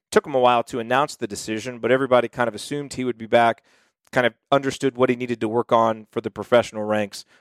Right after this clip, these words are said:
uh, and was there to play out his senior season.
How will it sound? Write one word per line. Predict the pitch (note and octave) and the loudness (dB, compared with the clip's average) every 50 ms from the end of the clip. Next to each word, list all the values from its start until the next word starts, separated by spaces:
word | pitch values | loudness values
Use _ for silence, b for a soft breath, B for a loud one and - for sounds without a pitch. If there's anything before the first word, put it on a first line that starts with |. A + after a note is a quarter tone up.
| b | b
uh, | b G2+ G2+ G2+ F#2+ | b 2 4 4 2
and | A#2 A2 G#2 G#2 G#2 _ | 0 -4 -10 -14 -12 _
was | - A2 G2 G2+ | -8 -6 -2 2
there | A2 G#2+ A2 | 2 2 2
to | - - | 0 -4
play | G#2 - - A#2 A2+ A2+ | -6 -2 2 2 4 4
out | G#2+ G#2+ G2+ G2 | 4 2 0 -4
his | G#2 G2 - | -8 -10 -10
senior | - A2+ G#2 G2 F#2+ | -10 -10 -10 -12 -12
season. | - - A#2+ A2+ G#2+ F#2+ F#2+ F#2 F2+ | -12 -8 -6 -6 -6 -6 -6 -10 -12